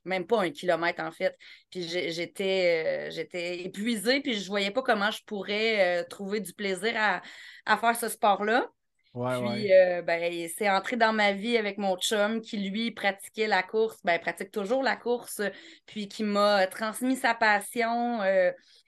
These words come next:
Speaker 1: ben, dans les entraînements au quotidien, mais aussi dans les sorties en montagne, puis après, c'est dans les événements. Donc, euh, c'est,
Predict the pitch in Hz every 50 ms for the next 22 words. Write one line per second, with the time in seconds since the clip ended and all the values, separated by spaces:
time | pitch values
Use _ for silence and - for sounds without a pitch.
0 | _ _ - 190 190 190 190 185 175 202 202 202 202 202 196 208 202 - - 208
1 | 202 220 226 233 233 233 233 226 220 - - 196 185 214 214 214 220 240 247 226
2 | 196 185 190 - - 214 214 202 190 185 190 - 190 - - - 220 208 208 196
3 | 190 185 175 - 196 185 185 190 196 214 196 196 185 170 - - - 185 180 -
4 | - 190 180 170 170 170 170 170 185 170 175 175 170 170 170 165 160 175 180 175
5 | 170 160 160 160 - - 143 151 147 - - - 175 175 170 170 156 -